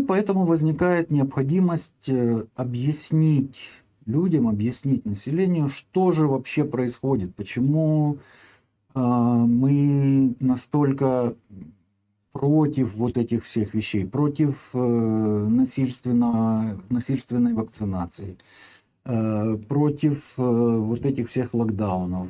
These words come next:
против вот этих всех, э, тестов П С Р и против, э, того, чтобы серологические тесты применялись не, не по,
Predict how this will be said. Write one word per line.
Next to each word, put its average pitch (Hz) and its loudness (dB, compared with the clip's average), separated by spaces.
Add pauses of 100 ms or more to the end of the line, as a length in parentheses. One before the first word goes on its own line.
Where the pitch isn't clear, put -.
(140)
против 139 0
вот 127 -2
этих 131 -2
всех, - -4
э, 104 -2 (920)
тестов 131 0
П 127 -2
С - 0
Р 139 0 (120)
и 120 -2
против, 123 -4
э, 117 2
того, 120 0
чтобы 110 -4
серологические 107 -2
тесты 143 -2
применялись 117 2
не, 117 2
не 113 4
по, 117 -4